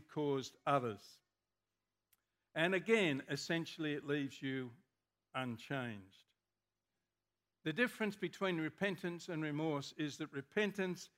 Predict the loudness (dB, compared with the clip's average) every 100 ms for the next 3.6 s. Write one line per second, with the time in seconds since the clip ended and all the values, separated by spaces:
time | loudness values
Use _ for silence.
0 | _ _ _ -4 -2 0 0 -2 -4 -4
1 | -4 -2 0 0 -4 -2 0 0 -2 -6
2 | -6 -6 -4 -6 -8 _ _ _ _ _
3 | _ -12 -4 0 0